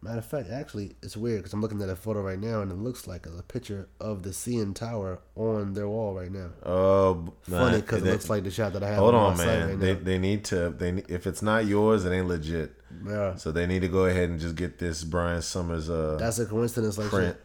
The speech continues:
Speaker 1: shit.
Speaker 2: at brian summers dot com.
Speaker 1: That's, that's, that's, that's a huge coincidence. But look though, I really like this guy, this, uh, this page because, you know,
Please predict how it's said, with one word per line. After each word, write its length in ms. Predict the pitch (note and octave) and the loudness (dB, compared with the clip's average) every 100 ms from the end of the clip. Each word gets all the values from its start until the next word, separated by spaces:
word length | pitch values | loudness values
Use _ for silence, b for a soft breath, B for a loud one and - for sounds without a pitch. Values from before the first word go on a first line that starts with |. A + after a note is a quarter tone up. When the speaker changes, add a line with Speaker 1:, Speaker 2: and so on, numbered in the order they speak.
| - | -6
Speaker 1:
shit. 40 | E2+ | 0
Speaker 2:
at 240 | E2+ D2+ | 0 0
brian 320 | E2+ F2 E2+ E2+ | 0 2 2 0
summers 420 | - F2+ E2+ D#2 | -2 -2 -2 -2
dot 280 | E2+ E2 - | -2 -2 -2
com. 340 | F2 D#2+ D#2 - - | -6 -4 -6 -12 -14
Speaker 1:
That's, 220 | - G2 - - - | -12 -12 -16 -20 -6
that's, 240 | A2+ C#3+ - | 2 2 4
that's, 220 | C3 B2 A#2 | 8 8 8
that's 180 | - A#2 | 2 2
a 140 | A2+ A#2+ | 2 2
huge 220 | A2+ - | 2 0
coincidence. 500 | A2 A2+ G2+ F#2 - b b G2 | -2 -2 -4 -8 -10 b b -6
But 140 | A2 | -2
look 260 | A#2 B2 B2 | 0 0 -2
though, 220 | F#2 E2 B B B G2+ | -6 -8 B B B -6
I 60 | |
really 220 | G#2+ B2 A#2+ | -2 0 2
like 260 | A#2 F#2 | 0 0
this 160 | A2+ G#2+ | -2 -2
guy, 180 | A2 G#2 | -2 -4
this, 240 | G2 G#2+ - | -6 -6 -2
uh, 320 | G#2 F#2+ F2+ F#2 - - | -2 -2 -6 -10 -14 -12
this 140 | G2 | -10
page 340 | - D3 B2+ | -2 2 2
because, 540 | G2+ G#2+ G#2+ G2 F#2 - b b b - | 0 -2 -2 -2 -6 -14 b b b -12
you 100 | A2 | -4
know, 260 | G#2+ G#2 | 0 0